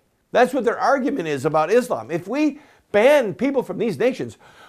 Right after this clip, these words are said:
we're, we're becoming the poster child of isis. No, we're not. The poster child for the commander of isis is Muhammad, the founder of Islam.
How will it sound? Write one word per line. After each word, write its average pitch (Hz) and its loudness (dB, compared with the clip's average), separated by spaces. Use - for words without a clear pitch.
we're, 277 4
we're 240 4
becoming 185 2
the 160 2
poster 214 0
child 165 0
of 123 -2
isis. 180 0
No, 302 -8
we're 151 -6
not. 101 -8
The 165 -16
poster 320 2
child 185 -4
for 160 -8
the 151 -4
commander 247 -2
of 139 -4
isis 139 -6
is 135 -8
Muhammad, 131 -10
the 117 -12
founder 127 -10
of 110 -12
Islam. 120 -12